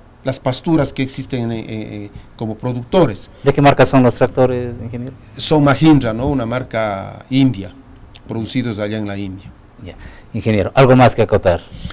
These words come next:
Speaker 1: No, simplemente el, por un lado, agradecer a usted la gentileza de habernos invitado para compartir con el público estas buenas noticias, yo diría, para el sector agropecuario. Se van cristalizando y son parte fundamental de la propuesta que como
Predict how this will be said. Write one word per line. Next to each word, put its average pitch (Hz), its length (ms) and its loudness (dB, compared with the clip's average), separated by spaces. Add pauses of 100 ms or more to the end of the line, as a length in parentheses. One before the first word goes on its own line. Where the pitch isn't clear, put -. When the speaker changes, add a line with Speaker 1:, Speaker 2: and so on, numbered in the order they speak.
(160)
Speaker 1:
No, 311 160 -2
simplemente 202 1000 4
el, 113 240 0 (340)
por 120 120 -6
un 131 120 -2
lado, 170 180 6
agradecer 139 480 0
a 139 60 2
usted 139 260 -4
la 127 100 -2
gentileza 135 580 -4
de 113 100 -6
habernos 117 320 -8
invitado 123 500 -4
para 107 180 -8
compartir 117 520 -6
con 110 160 -10
el 107 80 -8
público 120 560 -6 (360)
estas 143 320 -6
buenas 202 280 0
noticias, 175 500 -4
yo 151 140 -2
diría, 156 340 0
para 117 140 -4
el 107 60 -8
sector 123 340 -6
agropecuario. 110 640 -6
Se - 140 -6
van 180 160 -2
cristalizando 165 920 -2 (420)
y 131 120 -6
son 147 220 -6
parte 151 300 -2
fundamental 135 800 0
de 135 100 -4
la 120 140 -6
propuesta 147 560 -6
que 117 160 -12
como 107 300 -8